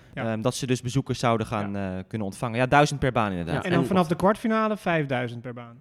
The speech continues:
Speaker 2: Ja.
Speaker 1: Bezoekers. En volgens mij is het vijfendertig procent of zo van de capaciteit. Dus, dus die, dus die move om een week te verplaatsen heeft,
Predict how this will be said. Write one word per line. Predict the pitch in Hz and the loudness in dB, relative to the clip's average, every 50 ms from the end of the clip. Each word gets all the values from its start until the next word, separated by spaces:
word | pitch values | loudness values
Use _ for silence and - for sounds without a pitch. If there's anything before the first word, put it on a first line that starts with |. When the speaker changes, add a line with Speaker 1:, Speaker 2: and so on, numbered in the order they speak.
| - _ | -20 _
Speaker 2:
Ja. | - 101 90 - - _ _ _ | -10 -10 -10 -10 -12 _ _ _
Speaker 1:
Bezoekers. | _ 143 131 123 127 123 - | _ -20 -18 -18 -20 -20 -20
En | _ - | _ -20
volgens | 156 123 139 147 | -18 -14 -8 -6
mij | 151 147 | -4 -4
is | 147 | -4
het | 156 147 | -4 -4
vijfendertig | - 175 151 151 147 160 151 147 - 143 | -2 -2 0 0 0 0 -2 -2 -4 -6
procent | - 139 - 156 147 139 | -10 -8 -6 -6 -6 -6
of | 143 - | -6 -6
zo | 151 139 131 | -6 -8 -8
van | 135 143 135 | -8 -10 -10
de | 135 131 131 131 | -10 -10 -10 -12
capaciteit. | - - 127 - - - - 120 110 113 - _ _ _ _ _ _ _ _ | -12 -14 -16 -16 -16 -14 -14 -12 -12 -14 -16 _ _ _ _ _ _ _ _
Dus, | - 185 185 175 | -2 -2 0 2
dus | 185 202 180 | 2 2 2
die, | 180 190 180 185 175 | 2 0 0 0 0
dus | 165 180 180 - | -2 -2 -2 0
die | 185 170 | 2 4
move | 170 190 202 202 190 170 175 | 8 10 10 10 8 6 2
om | 165 160 | -2 -2
een | 160 | 0
week | 151 156 156 147 | 2 2 0 0
te | 151 | -2
verplaatsen | 139 143 - 190 196 170 156 131 127 131 | -8 -8 -4 -2 -2 -2 -2 -2 -4 -4
heeft, | 127 127 143 156 151 - - - | -2 0 0 0 0 -2 -6 -16